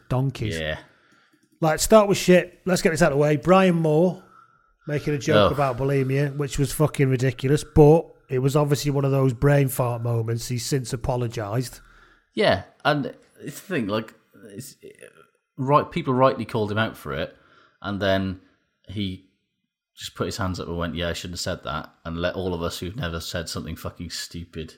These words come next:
Speaker 2: in the service of trying to be funny throw the first stone. And then everybody, you know,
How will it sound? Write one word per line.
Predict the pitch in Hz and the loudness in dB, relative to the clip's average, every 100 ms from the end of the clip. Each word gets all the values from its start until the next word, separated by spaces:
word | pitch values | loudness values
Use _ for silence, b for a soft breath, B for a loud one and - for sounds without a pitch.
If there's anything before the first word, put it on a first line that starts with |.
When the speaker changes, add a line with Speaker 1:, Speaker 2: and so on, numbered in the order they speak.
| _ - - | _ -12 -8
Speaker 2:
in | 82 | -6
the | 80 | -6
service | - 85 82 | -6 -6 -8
of | 90 | -10
trying | - - | -8 -8
to | 85 | -8
be | 80 | -10
funny | - 90 73 76 - b b b b b | -8 -6 -6 -8 -10 b b b b b
throw | - 90 | -6 -6
the | 80 | -4
first | 90 80 | -6 -6
stone. | 90 | -4
And | 95 127 | -2 -2
then | 131 127 B B B B B _ | -2 -6 B B B B B _
everybody, | 113 110 117 117 113 | -4 -2 -4 -6 -6
you | 113 | -4
know, | 90 | -4